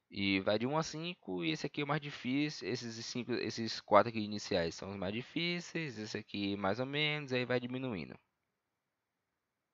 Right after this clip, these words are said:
Só tem essa informação mesmo. Que você clica aqui, aí vai ver, ó, é o quão raro o seu familiar.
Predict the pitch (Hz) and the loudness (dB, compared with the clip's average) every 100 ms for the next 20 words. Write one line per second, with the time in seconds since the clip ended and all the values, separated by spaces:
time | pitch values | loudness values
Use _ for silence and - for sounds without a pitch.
0 | _ - - - - - 107 101 123 117 | _ -20 -20 -14 -8 -2 0 0 0 2
1 | 110 110 117 78 - - _ _ _ _ | 2 2 -2 -6 -10 -18 _ _ _ _
2 | _ _ _ - - _ _ - - - | _ _ _ -20 -20 _ _ -12 -10 -8
3 | 92 95 92 92 120 117 120 95 92 110 | -4 -2 0 0 2 2 2 2 -2 -2
4 | - - - - 101 151 165 151 139 139 | -10 -14 -4 -2 0 0 4 6 8 6
5 | 143 131 131 120 117 101 71 | 2 -2 -2 0 0 2 2